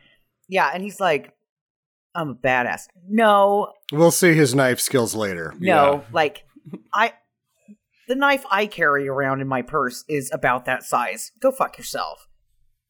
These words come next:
Speaker 3: It's a
Speaker 2: That's a really good knife if you have to cut gaffing tape.
Speaker 3: Yeah, sure, absolutely. Guts? Not so much. <laughs> Okay, so they go nighttime trolling, and they get a bite,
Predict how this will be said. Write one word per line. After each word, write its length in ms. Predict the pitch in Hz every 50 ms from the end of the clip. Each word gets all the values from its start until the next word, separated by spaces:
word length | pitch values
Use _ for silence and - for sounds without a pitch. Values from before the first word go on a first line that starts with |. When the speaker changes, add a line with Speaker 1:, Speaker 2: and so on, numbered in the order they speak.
| _ _ _ _ _ _ _ _ _ _ _ _ _ _ _ _ _ _ _ _ _ _ _ _ _ _
Speaker 3:
It's 100 | _ 101
a 360 | 98 92 90 87 85 82 - -
Speaker 2:
That's 180 | - 135 - -
a 60 | 151
really 220 | 147 147 139 143
good 200 | 123 131 135 107 107
knife 300 | 113 110 113 113 - 113
if 140 | 101 -
you 80 | 107 104
have 140 | 107 98 -
to 80 | 98
cut 220 | - - 101 87 82
gaffing 400 | - 90 85 82 - 85 80 78
tape. 280 | - 85 78 76 - 107
Speaker 3:
Yeah, 320 | 120 147 160 165 147 - -
sure, 400 | _ - - 107 104 120 117 73 71 80
absolutely. 720 | 90 95 - - 87 82 92 110 110 92 76 67 65 - - 92
Guts? 560 | 87 110 120 135 175 185 - - - - - _ _ _ _ _ _
Not 240 | 107 120 143 147 135
so 120 | - 156
much. 520 | 147 147 151 156 143 92 - - - - _ _ _ _ -
<laughs> 80 | 254 - _ - 269 - _ - - _ _ - - _ _ _ _ _ _ _ _ _ _ _ - 175
Okay, 140 | 156 113 - - - - - - - - -
so 240 | - 208 208 190
they 100 | 190 202
go 140 | 196 208 247
nighttime 480 | 233 214 214 214 202 - 208 202 196 180
trolling, 520 | - - 185 180 160 160 156 160 170 170 - _ _ _ _
and 100 | 139 143
they 40 | 151 147
get 120 | 190 208
a 40 | 190
bite, 400 | - 160 165 175 185 180 -